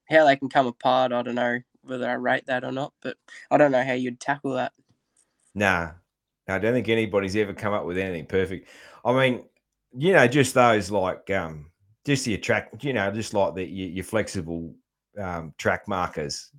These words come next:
Speaker 2: you know, just the little posts. They're probably the best thing because you can run over them, you can land on 'em, whatever. But, um, yeah, you don't get the big,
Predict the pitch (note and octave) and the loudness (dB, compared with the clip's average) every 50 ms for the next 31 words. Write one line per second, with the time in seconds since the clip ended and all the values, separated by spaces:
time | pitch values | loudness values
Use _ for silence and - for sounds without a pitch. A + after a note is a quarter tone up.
0 | _ _ _ _ _ E2 F2 D#2+ C#2+ D#2 E2+ E2 F2+ E2+ - - E2 E2+ E2+ E2+ | _ _ _ _ _ -8 -8 -6 -6 -8 -10 -10 -10 -10 -10 -8 -8 -8 -8 -6
1 | E2+ F#2 F2+ D#2+ - - - G2 F#2+ E2+ D2+ - - - - - - _ _ _ | -6 -8 -8 -8 -8 -4 0 2 2 2 0 -4 -10 -18 -20 -20 -20 _ _ _
2 | _ _ _ _ _ _ _ _ _ _ _ _ _ _ _ _ _ - A2 D#3 | _ _ _ _ _ _ _ _ _ _ _ _ _ _ _ _ _ 2 4 6
3 | D#3+ D#3+ - C3 A2 G2 F2+ E2 D2 G2+ G#2 G#2 G2+ - - E2+ D2 C#2+ D2+ C#2 | 6 8 8 6 6 6 2 2 4 4 4 4 2 -2 -6 -8 -8 -8 -10 -14
4 | - - _ _ _ _ _ - F#2+ E2 - - F#2+ F2 E2+ D#2+ - - - D2+ | -20 -20 _ _ _ _ _ -12 -12 -10 -8 -6 -6 -6 -6 -8 -10 -12 -12 -10
5 | F2+ E2+ D#2+ - F2 E2+ F2 A2 G#2+ G2 F#2 F2+ F2+ E2+ C#2+ D2 E2 F2+ F#2 F2+ | -8 -8 -8 -8 -8 -4 -2 0 0 2 2 0 0 -2 -2 -4 -4 -4 -4 -4
6 | F2+ F2 E2 D#2 - D#2 D2+ E2+ F#2 F#2 F#2 F2+ F2 F2 F2 F2 F2 E2+ E2 D2 | -4 -6 -8 -10 -10 -10 -8 -6 -6 -4 -4 -4 -4 -4 -4 -6 -6 -8 -6 -4
7 | D#2 E2 E2 E2+ E2+ D#2+ E2 D#2+ D#2 - _ _ _ _ _ _ _ _ _ _ | -4 -2 -2 -2 -2 -2 -4 -6 -8 -8 _ _ _ _ _ _ _ _ _ _
8 | - G#2 F#2 - - - - F#2+ F#2 F#2 F#2+ G2+ G2+ F2+ C#2 - F2+ F2+ F#2 F#2 | -2 -2 -2 -2 -4 -4 -4 -2 -2 -2 -4 -4 -4 -4 -4 -4 -6 -4 -4 -4
9 | F2+ F2 - F#2 F2+ - - F2+ F2 D#2 E2+ F2 D#2 D2 C2 | -4 -4 -4 -6 -6 -6 -6 -8 -8 -6 -6 -8 -8 -10 -14